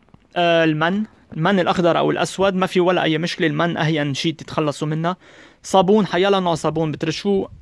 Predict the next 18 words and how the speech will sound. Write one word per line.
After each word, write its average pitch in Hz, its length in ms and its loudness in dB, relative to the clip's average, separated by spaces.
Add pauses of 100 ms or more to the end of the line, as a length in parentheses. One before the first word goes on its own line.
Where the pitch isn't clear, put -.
بتخلطوه 165 500 -2
مع 175 120 0
مي 185 220 0
وبترشوه 180 440 -2
مرة 175 220 0
واحدة 180 300 0
وخلاص. 143 500 -6 (760)
آه، 196 220 4
بيجي 254 280 0
كمان 220 240 -2
عليها 208 320 2
ال-، 175 200 0
المن 156 840 -2
القطني، 165 380 -2
من 208 180 0
القطني 220 300 0
بتجوا 180 280 2
بت-، - 280 -4